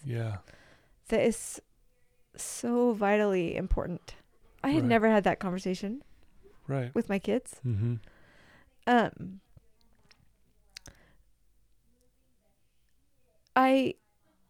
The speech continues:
Speaker 2: I kind of had this realization that what I had been doing my kids' entire lives of telling their stories and scrapbooking, um, was not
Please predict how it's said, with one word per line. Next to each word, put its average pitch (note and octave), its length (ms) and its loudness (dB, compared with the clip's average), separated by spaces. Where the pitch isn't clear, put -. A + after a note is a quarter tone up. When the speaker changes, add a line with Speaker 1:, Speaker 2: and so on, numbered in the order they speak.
Speaker 2:
I - 60 0
kind E4+ 280 -4
of E4 80 -4
had C4+ 220 0
this A#3+ 200 -2
realization G#3 800 2
that A#3+ 140 4
what A#3 160 6
I C4 60 8
had B3 160 4
been G#3 160 2
doing F3 400 0
my F#3+ 160 0
kids' F#3 260 2
entire F#3+ 380 4
lives F3+ 460 2
of F#3+ 300 0
telling G#3 340 0
their G3+ 120 4
stories G3 480 2
and F3 140 -4
scrapbooking, F#3 760 -2
um, F3 420 -4
was A3+ 180 -6
not G#3+ 400 -4